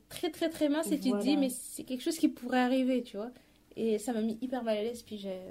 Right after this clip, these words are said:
Speaker 1: puis j'ai
Speaker 2: C'est
Speaker 1: arrêté,
Speaker 2: ça.
Speaker 1: euh... Mais il y a plein, plein de séries qu'on peut regarder, qu'on peut, qu'on peut partager. Enfin, c'est, il y a trop de trucs.
Speaker 2: Ouais.
Speaker 1: Il y a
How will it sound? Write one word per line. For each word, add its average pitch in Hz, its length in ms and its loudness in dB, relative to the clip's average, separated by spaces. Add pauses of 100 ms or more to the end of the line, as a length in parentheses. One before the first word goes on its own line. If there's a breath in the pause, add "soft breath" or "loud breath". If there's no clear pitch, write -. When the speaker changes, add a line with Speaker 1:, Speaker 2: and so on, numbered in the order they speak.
(180)
Speaker 1:
puis 214 140 -8
j'ai 208 80 0
Speaker 2:
C'est 185 40 4
Speaker 1:
arrêté, 202 360 -4 (100)
Speaker 2:
ça. 208 60 -2
Speaker 1:
euh... 185 180 -2 (800)
Mais 208 60 -2
il - 20 2
y 202 40 4
a 190 40 -4
plein, 254 240 -2
plein 262 180 -2
de 247 80 -2
séries 247 240 -6
qu'on 226 120 -6
peut 214 120 -14
regarder, 220 340 -8
qu'on 208 160 -8
peut, 202 280 -2 (640 soft breath)
qu'on - 160 -14
peut 202 160 -12
partager. 233 500 -6
Enfin, 196 220 -10
c'est, 185 640 -8 (500)
il - 20 -8
y - 20 -8
a 196 40 -12
trop - 180 -10
de 240 60 -14
trucs. - 280 -8 (140)
Speaker 2:
Ouais. 190 220 -10 (240)
Speaker 1:
Il 214 60 -8
y 208 40 -8
a - 20 -18